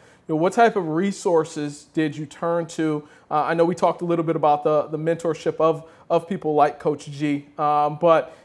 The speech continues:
you know, as far as acquiring that knowledge and learning those things, was it a learn on the fly type situation, or,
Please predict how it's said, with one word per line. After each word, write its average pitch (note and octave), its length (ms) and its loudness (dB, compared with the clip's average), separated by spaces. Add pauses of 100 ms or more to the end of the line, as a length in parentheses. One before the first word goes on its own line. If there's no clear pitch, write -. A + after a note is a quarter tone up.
you F3 60 2
know, E3 40 4
as D#3+ 120 -2
far F#3+ 260 6
as - 240 -6
acquiring F#3 680 2
that D#3 200 0
knowledge D#3 480 0
and D3 180 -6
learning E3+ 320 0
those D3+ 200 0
things, D#3+ 320 -4
was D#3 160 -2
it E3 80 -2
a D#3 40 2
learn E3+ 280 0
on E3 140 0
the C3+ 60 -10
fly E3+ 380 2
type F3+ 300 -4
situation, F3+ 680 -4
or, D3 240 -2